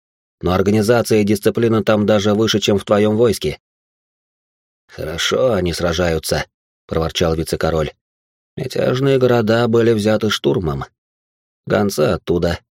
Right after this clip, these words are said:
только что не ссали от страха, умоляя меня прибыть к ним на помощь. Так сильно они его боялись". "Но, отец, я интересовалась.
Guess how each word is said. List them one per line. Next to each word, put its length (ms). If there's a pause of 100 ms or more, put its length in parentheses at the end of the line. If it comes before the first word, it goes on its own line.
(100)
только 280
что 180
не 100
ссали 320
от 140
страха, 400
умоляя 500
меня 260
прибыть 380
к 80
ним 160
на 140
помощь. 440 (440)
Так 200
сильно 400
они 220
его 160
боялись". 560 (600)
"Но, 180
отец, 400
я 180
интересовалась. 800